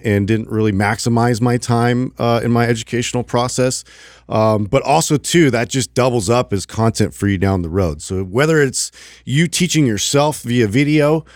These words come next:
uh, and then just cataloging that, or you have friends, family that you can kind of, uh, apply these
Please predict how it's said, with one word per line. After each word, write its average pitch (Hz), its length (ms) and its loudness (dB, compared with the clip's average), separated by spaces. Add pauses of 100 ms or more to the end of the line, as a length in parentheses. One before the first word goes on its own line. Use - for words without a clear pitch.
(200)
uh, 110 240 2
and 113 160 0
then 110 140 2
just 101 180 -2
cataloging 104 600 0
that, 113 200 0
or 123 160 2
you 123 140 0
have 117 220 2
friends, 120 280 0
family 113 380 2
that 107 80 0
you 107 80 -6
can 104 220 0
kind 104 200 -2
of, 95 260 -2
uh, 101 180 4
apply 98 420 0
these 92 400 -4